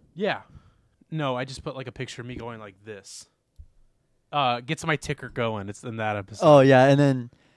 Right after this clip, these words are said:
Speaker 1: Which has,
Speaker 2: uh,
Speaker 1: like,
Speaker 2: the episode whenever I left and it looked like you had quit, or
Speaker 1: Yeah.
Speaker 2: I had quit and you had, you were just crying.
Speaker 1: Yeah, this one's a mess and you're not there and I'm just
Speaker 2: Yeah.
Speaker 1: That's a good one.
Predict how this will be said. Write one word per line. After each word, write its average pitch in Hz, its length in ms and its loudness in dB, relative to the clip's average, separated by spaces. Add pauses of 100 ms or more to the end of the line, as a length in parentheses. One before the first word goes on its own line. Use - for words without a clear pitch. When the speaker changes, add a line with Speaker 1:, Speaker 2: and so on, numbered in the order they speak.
Speaker 1:
Which 151 120 -8
has, 214 200 8
Speaker 2:
uh, 120 60 4
Speaker 1:
like, 214 280 2 (100)
Speaker 2:
the 151 120 6
episode 165 400 4
whenever 143 360 2
I 123 540 4
left 120 580 -2
and 123 180 -4
it 123 160 -8
looked 135 240 -4
like 123 160 -2 (140)
you 127 160 -2
had 113 160 -2
quit, 120 380 -4
or - 40 -20 (120)
Speaker 1:
Yeah. 131 300 2
Speaker 2:
I 127 100 2
had 117 160 -2
quit 123 280 0
and 120 360 -6
you 127 100 -2
had, 120 260 -4
you 131 100 0
were 123 140 -2
just 113 220 -16
crying. 117 540 -10 (100)
Speaker 1:
Yeah, 123 260 -10
this 135 220 -14
one's 131 180 -12
a 123 40 -14
mess 117 340 -12
and 117 100 -12
you're 120 120 -10
not 113 180 -12
there 110 140 -14
and 107 80 -16
I'm 113 120 -18
just 110 260 -20 (140)
Speaker 2:
Yeah. 127 320 2 (800)
Speaker 1:
That's 107 140 -20
a 98 40 -20
good 95 140 -20
one. 95 220 -18